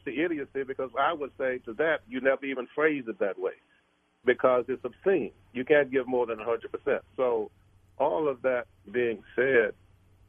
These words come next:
it becomes one of an athletic ideal, or I would say it in this way, just like special teams, as they call them, special teams,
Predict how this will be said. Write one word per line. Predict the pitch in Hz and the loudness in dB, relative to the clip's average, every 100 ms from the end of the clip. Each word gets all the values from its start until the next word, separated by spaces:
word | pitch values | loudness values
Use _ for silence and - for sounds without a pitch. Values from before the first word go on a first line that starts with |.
| - | -2
it | 127 127 | -2 0
becomes | 120 - 127 123 120 - | -2 2 2 2 -2 -4
one | 110 117 117 113 - | 2 4 4 -2 2
of | 104 104 101 - _ _ _ _ _ _ _ | 4 4 2 -2 _ _ _ _ _ _ _
an | 117 107 | 0 2
athletic | 127 135 135 120 131 127 - | 2 2 0 2 4 2 0
ideal, | 113 104 131 143 98 76 - - _ | -2 0 -2 0 0 -4 -14 -20 _
or | - 151 139 117 | 2 4 4 2
I | 120 | -2
would | 113 - | -4 -8
say | 139 | -4
it | 123 117 | -2 -2
in | 110 | -4
this | 127 127 | -6 -4
way, | 98 85 95 | -6 -6 -4
just | 135 - | -4 0
like | 135 117 _ | -2 -2 _
special | 127 - 104 | -6 -4 -8
teams, | - 110 101 101 | -2 -2 -2 -4
as | 95 | -2
they | 101 | 0
call | - 117 107 | 2 2 2
them, | 92 - | -2 -6
special | 104 101 92 | -6 -6 -6
teams, | 107 95 87 | -2 -2 -4